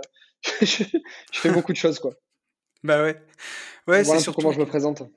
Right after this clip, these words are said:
Speaker 2: c'est toujours dur à résumer, surtout quand on fait des choses qui nous passionnent, euh, c'est, c'est toujours compliqué de se résumer en, en une phrase.
Speaker 1: Ah, souvent, euh, ça va un peu à l'inverse de ce qu'on peut voir sur les réseaux sociaux.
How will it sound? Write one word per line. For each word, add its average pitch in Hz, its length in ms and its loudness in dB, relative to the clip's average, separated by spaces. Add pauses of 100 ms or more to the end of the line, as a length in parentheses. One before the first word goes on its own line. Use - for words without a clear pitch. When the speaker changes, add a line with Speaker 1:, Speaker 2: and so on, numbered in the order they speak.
(480)
Speaker 2:
c'est - 200 -6
toujours 175 320 -6
dur 170 180 -2
à 170 80 0
résumer, 156 420 -4
surtout 165 280 -8
quand 165 160 -6
on 147 60 -6
fait 151 160 -6
des 143 80 -4
choses 143 200 -6
qui - 140 -10
nous 139 100 -4
passionnent, 156 680 -4
euh, 117 480 -10
c'est, 127 340 -10
c'est 131 200 -12
toujours 156 280 -8
compliqué 147 420 -8
de 143 60 -14
se - 140 -8
résumer 127 540 -8
en, 117 260 -14 (200)
en 143 140 -2
une 139 140 -4
phrase. 127 380 -8 (540)
Speaker 1:
Ah, - 120 -8
souvent, 196 560 2
euh, 151 180 0
ça 151 160 -6
va 147 60 -4
un 151 60 -6
peu 190 100 -8
à 190 40 -2
l'inverse 170 300 0
de 151 80 -8
ce 135 60 -14
qu'on 147 100 -14
peut 143 100 -12
voir 151 160 -6
sur - 140 -10
les 135 80 -6
réseaux 135 220 -8
sociaux. 175 480 -8